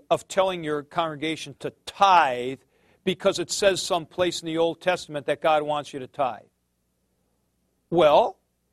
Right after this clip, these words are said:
you have to work through a huge hermeneutical morass to get to that point.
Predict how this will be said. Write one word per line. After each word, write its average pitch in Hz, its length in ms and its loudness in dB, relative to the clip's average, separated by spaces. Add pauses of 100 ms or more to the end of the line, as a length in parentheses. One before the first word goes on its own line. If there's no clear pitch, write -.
(220)
you 233 160 -2
have 208 220 0
to 175 100 4
work 160 340 -2
through 175 340 0
a 185 360 4
huge 262 1200 -2
hermeneutical 190 800 -2
morass 156 520 2
to 131 120 -12
get 220 240 0
to 139 100 -2
that 175 300 2
point. 104 280 -14